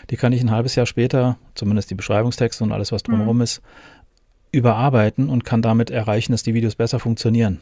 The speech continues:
Speaker 1: Die Videos
Speaker 2: Mhm.
Speaker 1: selber kann ich zwar nicht austauschen, aber das drumherum zumindest. Und das kann dann auch Fahrt aufnehmen durch diese Optimierung. Also ich kann jederzeit er-, erweitern, neu machen, hinzufügen.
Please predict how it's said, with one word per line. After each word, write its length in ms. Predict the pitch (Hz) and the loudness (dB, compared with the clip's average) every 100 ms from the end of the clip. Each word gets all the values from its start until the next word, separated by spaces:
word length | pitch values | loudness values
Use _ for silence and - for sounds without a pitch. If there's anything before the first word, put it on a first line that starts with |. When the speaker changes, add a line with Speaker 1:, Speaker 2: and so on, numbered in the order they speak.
| - | -8
Speaker 1:
Die 100 | 98 | -8
Videos 200 | 101 226 | -2 2
Speaker 2:
Mhm. 40 | 214 | 2
Speaker 1:
selber 180 | 107 | 2
kann 140 | 101 104 | 0 -6
ich 100 | 101 | -4
zwar 140 | 107 | -2
nicht 180 | 117 - | -2 0
austauschen, 520 | 131 - 131 123 120 | -4 -2 -2 -2 -2
aber 120 | 104 101 | -2 -2
das 120 | - | -2
drumherum 420 | 107 101 110 131 | -2 -2 0 -2
zumindest. 520 | - 113 113 151 - - - - - _ | 0 0 0 -2 -8 -18 -20 -20 -20 _
Und 80 | 127 | -2
das 120 | 120 | 0
kann 140 | 131 | 2
dann 120 | 131 120 | 2 2
auch 100 | - | 0
Fahrt 260 | 135 151 | -2 -2
aufnehmen 400 | 104 - 101 95 | -4 -2 -2 0
durch 160 | 95 - | -2 -4
diese 220 | 104 101 | -4 -4
Optimierung. 480 | - - 95 92 90 | -6 -6 -6 -4 -6
Also 140 | 90 | -6
ich 100 | 98 | -6
kann 180 | - 113 | 0 2
jederzeit 680 | 113 123 - 120 117 117 - - - - - _ _ _ | 2 0 0 2 2 0 -14 -20 -20 -20 -20 _ _ _
er-, 160 | - 120 147 - | -4 -4 -6 -6
erweitern, 760 | 117 110 110 - 135 117 117 113 | -2 0 0 2 2 4 2 2
neu 300 | 120 113 117 | 2 4 4
machen, 600 | 123 117 - 117 113 107 - - - - | 2 0 2 2 2 0 -8 -14 -14 -2
hinzufügen. 880 | 113 110 131 127 139 127 127 127 | 0 2 0 0 2 4 4 2